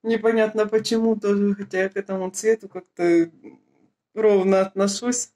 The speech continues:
Не знаю, лето, наверное, весна с летом так влияет. Ну вот, такие вот были небольшие покупочки у меня.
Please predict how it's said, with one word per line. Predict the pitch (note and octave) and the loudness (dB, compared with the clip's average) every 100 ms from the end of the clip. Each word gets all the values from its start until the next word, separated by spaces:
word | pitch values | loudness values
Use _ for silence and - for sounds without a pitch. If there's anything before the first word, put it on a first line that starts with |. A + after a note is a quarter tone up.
| _ F3 | _ _
Не | F#3 | -12
знаю, | F3+ D#3 E3 F3 | -4 0 0 2
лето, | G#3+ G#3 E3+ | 2 2 2
наверное, | E3 E3 E3+ E3 | 4 2 2 2
весна | E3+ - A3+ | 2 0 -2
с | B3 G#3+ | -2 -4
летом | G3+ G3 E3+ | -6 -6 -10
так | E3 E3 | -10 -12
влияет. | E3 E3+ E3 E3 E3 _ - - - | -4 -2 -2 -4 -8 _ -20 -20 0
Ну | E4+ D4+ | 4 4
вот, | G#3 | 4
такие | G#3+ A3 A3+ G#3 | 0 -2 2 2
вот | F#3+ | 2
были | F#3+ G3+ | 2 2
небольшие | G3 G3+ G#3 G3+ - G#3 | 4 2 0 -2 -2 -2
покупочки | G#3 - G4 E4 E4 - A#3+ | -2 -4 -2 0 -2 -4 -4
у | A3+ | 0
меня. | A3 G#3+ G#3 | 0 0 -2